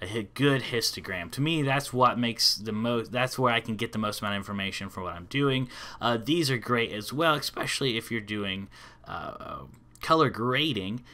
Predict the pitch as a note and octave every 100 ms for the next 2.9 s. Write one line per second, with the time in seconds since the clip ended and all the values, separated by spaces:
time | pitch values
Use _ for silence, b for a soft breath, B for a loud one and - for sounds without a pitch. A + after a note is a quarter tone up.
0 | B C3 D3 D3+ C#3 D#3 C#3+ B2 A#2+ C#3+
1 | D3+ C#3+ D3+ A#2 G2+ F#2+ F#2 F#2 F2 A#2
2 | A#2+ B2 A#2 A2 C3+ - B2 A2+ G#2